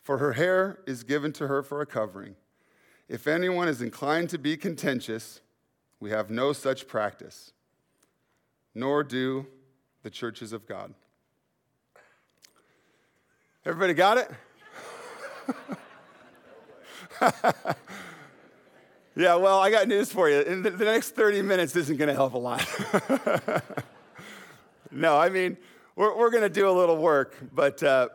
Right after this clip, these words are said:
but there's a lot of work here in, in a way. But, but as I said before I prayed, we wanna ask God, w-, w-, what is unique to the culture of the situation that he wrote to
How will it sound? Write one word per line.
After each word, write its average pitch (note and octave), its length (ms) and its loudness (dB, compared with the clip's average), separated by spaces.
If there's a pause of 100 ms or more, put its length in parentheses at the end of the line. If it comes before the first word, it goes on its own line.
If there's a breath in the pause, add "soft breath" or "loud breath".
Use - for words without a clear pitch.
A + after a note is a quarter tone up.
(120)
but C3+ 120 -14
there's F#3+ 220 0
a D#3 60 0
lot D3 220 4
of C3 60 -2
work A#2+ 240 -4
here A#2+ 200 -4
in, A#2 80 -8
in B2+ 100 -6
a A#2+ 80 -6
way. A#2+ 380 -2 (320)
But, C#3+ 420 0
but D#3 140 0
as E3+ 160 2
I E3+ 80 2
said G#3+ 280 -2
before G3+ 300 -4
I F#3+ 60 -2
prayed, D3+ 560 -4 (340 soft breath)
we - 100 -8
wanna G#3+ 180 0
ask G3+ 280 0
God, D3+ 260 2 (360)
w-, C3+ 120 -16 (200)
w-, D3 340 -12
what G3 320 0
is F#3 180 -4
unique F3+ 340 -4
to F3+ 120 -2
the G3+ 60 -2
culture F#3 520 -2
of E3+ 100 -4
the D#3+ 60 -10
situation E3 640 -4
that D3+ 120 0
he D3 120 -4
wrote D3+ 300 0
to A2+ 360 -6